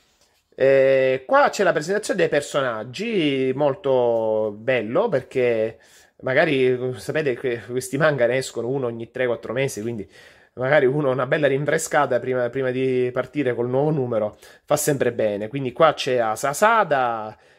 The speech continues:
ehm, spiega un po' ai diciassette anni e via dicendo. Questo è il vecchio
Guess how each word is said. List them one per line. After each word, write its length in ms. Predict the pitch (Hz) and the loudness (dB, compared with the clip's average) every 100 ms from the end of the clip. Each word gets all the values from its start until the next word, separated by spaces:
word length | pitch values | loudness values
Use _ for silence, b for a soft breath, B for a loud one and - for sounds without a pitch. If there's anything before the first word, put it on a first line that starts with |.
| b | b
ehm, 1400 | 113 120 113 110 104 95 95 95 90 80 71 71 90 104 92 | -6 -4 -2 -4 -4 -4 -6 -8 -12 -14 -14 -14 -10 -10 -10
spiega 380 | 120 - 120 110 | -14 -6 -4 -4
un 80 | 110 | -4
po' 100 | 120 | -4
ai 60 | |
diciassette 440 | 110 110 - - 131 | -4 -6 -8 -4 0
anni 180 | 123 101 | 0 -2
e 20 | |
via 120 | 131 | -6
dicendo. 360 | 233 139 110 107 | -4 -2 -2 0
Questo 280 | 170 - | 0 2
è 20 | 131 | 0
il 100 | 117 | 2
vecchio 500 | 123 - 107 101 | -4 -4 -8 -8